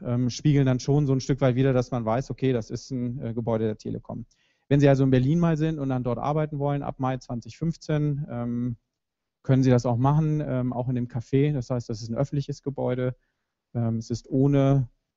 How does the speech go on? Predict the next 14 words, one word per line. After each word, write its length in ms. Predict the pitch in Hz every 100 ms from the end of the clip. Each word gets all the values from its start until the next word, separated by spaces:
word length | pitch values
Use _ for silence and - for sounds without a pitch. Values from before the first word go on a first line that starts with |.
| _ _
Zugangsbeschränkungen, 1160 | - 151 139 131 135 127 - 131 123 123 123 123
ähm, 60 | 120
Beschränkungen 760 | 120 - 135 135 139 131 127
ist 240 | 135 - 127
es, 340 | 113 - -
äh, 320 | 123 135 - - 127 _
ist 100 | 123
es 100 | 120
erreichbar. 600 | 123 117 127 160 - 170 170
Man 140 | 123
kann 180 | 135 127
dort 160 | 117
reingehen. 340 | 127 143 147 135
Natürlich, 480 | 123 147 139 127